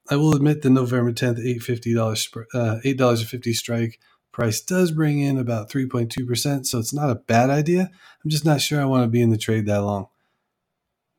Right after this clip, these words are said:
N V T is the last one I'll talk about today. N V T is an electrical components company. It's last holding in the portfolio, and it has been a bit of a letdown so far, but it did move up nicely off of fifty-one,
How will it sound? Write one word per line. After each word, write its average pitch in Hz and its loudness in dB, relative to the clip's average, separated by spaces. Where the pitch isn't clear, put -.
N 139 2
V 131 0
T 196 4
is 160 4
the 135 0
last 147 2
one 151 2
I'll 131 2
talk 151 0
about 151 0
today. 196 0
N 151 0
V 139 0
T 139 -4
is 135 -2
an 127 2
electrical 120 -2
components 135 -4
company. 135 -4
It's - -14
last 143 0
holding 131 2
in 127 0
the 117 2
portfolio, 120 2
and 120 0
it 117 4
has 110 2
been 117 0
a 110 -4
bit 117 -4
of 117 -2
a 110 0
letdown 117 0
so 151 -6
far, 139 -2
but 123 0
it - -10
did 185 4
move 170 4
up 156 2
nicely 135 -2
off 123 -2
of 110 -2
fifty-one, 131 0